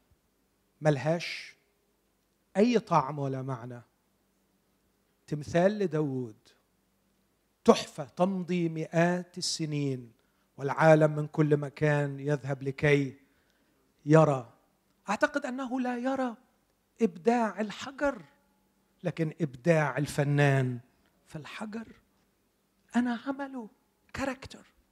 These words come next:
الله يخلق فيا شخصية. لكن كمان في رسالة: "لأننا نحن عمله"، كمالة الآية، "مخلوقين في المسيح يسوع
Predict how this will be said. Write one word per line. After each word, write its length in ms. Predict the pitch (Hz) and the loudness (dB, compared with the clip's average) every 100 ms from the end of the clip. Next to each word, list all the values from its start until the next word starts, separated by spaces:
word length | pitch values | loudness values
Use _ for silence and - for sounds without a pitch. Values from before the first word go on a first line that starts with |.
| _ _ _ | _ _ _
الله 200 | 220 233 | -4 0
يخلق 460 | 247 262 - 233 226 | 0 -2 -6 -8 -14
فيا 280 | - 254 233 | -12 -12 -12
شخصية. 680 | 226 220 - 285 269 - _ _ _ _ _ _ _ _ _ _ _ _ _ _ _ _ _ _ _ _ _ _ _ _ _ _ _ _ _ _ _ - | -14 -12 -12 -12 -14 -20 _ _ _ _ _ _ _ _ _ _ _ _ _ _ _ _ _ _ _ _ _ _ _ _ _ _ _ _ _ _ _ -4
لكن 140 | 214 202 | -2 2
كمان 300 | 190 175 160 | 4 4 2
في 200 | - 147 | 2 0
رسالة: 420 | 131 - 127 127 | 0 -6 -8 -6
"لأننا 440 | 143 151 156 147 | -2 2 4 4
نحن 280 | 147 147 160 | 0 -2 -2
عمله"، 600 | 156 156 165 196 220 226 | -2 0 2 2 0 -4
كمالة 340 | - 180 196 190 | 2 6 6 4
الآية، 340 | 190 180 208 | 2 2 0
"مخلوقين 880 | 196 196 - 202 202 202 208 214 311 - _ _ _ _ _ _ | 2 -2 4 8 8 8 4 4 2 -12 _ _ _ _ _ _
في 140 | - 214 | 2 6
المسيح 800 | 208 202 190 208 208 220 - - | 6 6 2 -2 -4 -6 -12 -8
يسوع 560 | 220 214 - 254 254 143 | -2 -2 0 -2 -2 -6